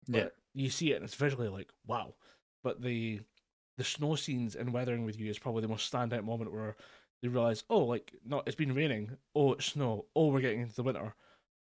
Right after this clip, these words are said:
Speaker 2: Oh, this is gonna get seriously, like, this is gonna get bad. This is gonna be a problem." But it, it coincides well with, like, a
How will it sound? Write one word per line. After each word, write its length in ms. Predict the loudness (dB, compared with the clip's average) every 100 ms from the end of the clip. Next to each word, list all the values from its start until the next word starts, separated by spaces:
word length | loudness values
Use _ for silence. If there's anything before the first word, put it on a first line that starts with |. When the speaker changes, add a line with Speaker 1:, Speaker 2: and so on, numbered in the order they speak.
| _ _ 0
Speaker 2:
Oh, 160 | 2
this 200 | 2 0
is 120 | 0
gonna 160 | 0 0
get 140 | -2
seriously, 800 | -2 0 0 -2 -4 -4 -4 -6 -8 -4
like, 120 | -2
this 120 | -2
is 60 | 0
gonna 160 | 0
get 140 | 0 0
bad. 240 | 0 0
This 120 | -2
is 40 | -2
gonna 100 | -2
be 60 |
a 40 | -6
problem." 380 | -6 -6 -8 -16 _ _ _ _ _ _
But 200 | -8 -8 -8
it, 160 | -8 -8
it 140 | -10
coincides 520 | -2 0 0 0 0
well 180 | 0 2
with, 140 | 0 -2
like, 160 |
a 60 | -4